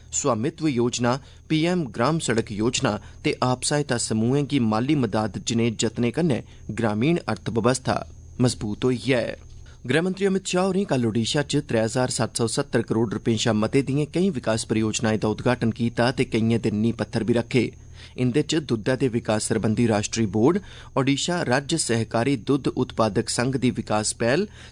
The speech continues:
ते राज्य सरकार दियां बक्ख-बक्ख परियोजनां शामल न। शाह होरें इंडियन फार्मर्स फर्टिलाइजर कोआपरेटिव लिमिटेड दी पारादीप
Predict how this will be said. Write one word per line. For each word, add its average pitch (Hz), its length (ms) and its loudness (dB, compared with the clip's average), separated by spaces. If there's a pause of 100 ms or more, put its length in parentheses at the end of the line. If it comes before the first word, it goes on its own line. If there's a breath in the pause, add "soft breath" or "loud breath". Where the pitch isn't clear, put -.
ते 156 80 2
राज्य 175 280 0
सरकार 139 400 0
दियां 139 260 -2
बक्ख-बक्ख 113 460 0
परियोजनां 107 500 0
शामल 113 380 0
न। 123 200 2 (560 loud breath)
शाह 139 200 2
होरें 160 300 0
इंडियन 127 380 0
फार्मर्स 117 540 0
फर्टिलाइजर 113 640 0
कोआपरेटिव 110 580 0
लिमिटेड 110 440 0
दी 131 200 -2 (300 loud breath)
पारादीप 131 540 0